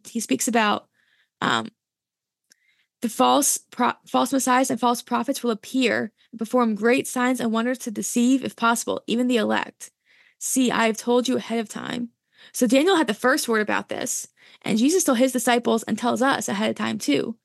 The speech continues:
Again, God's word, it was, these prophecies, prophecies were coming true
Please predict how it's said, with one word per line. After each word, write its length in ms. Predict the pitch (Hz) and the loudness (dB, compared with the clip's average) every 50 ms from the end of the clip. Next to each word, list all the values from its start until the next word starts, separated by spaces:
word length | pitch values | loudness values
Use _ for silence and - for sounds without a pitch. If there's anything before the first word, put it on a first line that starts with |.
| _ _ _ _ _ _ _ _ _ _ - | _ _ _ _ _ _ _ _ _ _ -2
Again, 420 | 240 247 240 262 233 - 214 208 - _ _ - | 0 2 2 2 2 0 -4 -10 -12 _ _ -12
God's 360 | 202 208 233 233 247 262 254 247 | -4 0 2 2 2 2 0 0
word, 380 | 233 233 240 254 285 302 - _ _ _ _ _ _ | 2 2 2 2 2 0 -4 _ _ _ _ _ _
it 80 | - | -2
was, 260 | 277 254 220 - - - _ _ | -2 0 0 -2 -4 -6 _ _
these 160 | 226 262 - | -2 -2 -2
prophecies, 460 | - - 277 277 - 294 - - 247 240 _ _ _ | 0 0 0 0 0 -4 -4 -4 -4 -6 _ _ _
prophecies 400 | - 262 254 - 262 277 262 - | -4 -4 -2 -2 -2 -4 -4 -4
were 60 | 233 | -6
coming 260 | - - 247 247 240 | -4 -2 0 0 0
true 400 | 220 - - 240 240 254 269 277 | -2 0 2 2 4 4 2 0